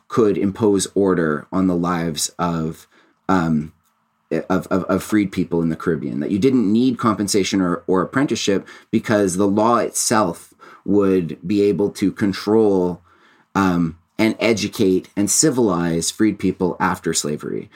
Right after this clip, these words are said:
Maybe the lesson we can learn from the history of anti-slavery is that looking for these kinds of heroes in the past and imagining that what is heroic in the past is identical to what we think is heroic in the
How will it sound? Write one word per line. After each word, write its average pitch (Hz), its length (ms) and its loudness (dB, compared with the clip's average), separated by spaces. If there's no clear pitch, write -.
Maybe 175 500 2
the 120 280 0
lesson 123 260 0
we 120 80 0
can 107 160 0
learn 139 140 2
from 113 140 -4
the 101 80 -2
history 101 200 -4
of 95 60 -4
anti-slavery 92 640 -2
is 87 120 -4
that 95 180 -4
looking 131 460 0
for 107 240 0
these 101 180 -2
kinds 98 240 -4
of 90 100 -4
heroes 123 540 -4
in 101 140 -2
the 95 120 -6
past 101 440 -8
and 120 140 2
imagining 117 600 0
that 98 200 -4
what 113 240 0
is 120 160 0
heroic 104 500 0
in 92 140 0
the 87 80 -4
past 92 520 -4
is 95 460 0
identical 101 800 -2
to 113 140 0
what 101 180 0
we 104 100 0
think 107 200 -2
is 101 140 -2
heroic 95 420 0
in 90 100 0
the 82 140 -6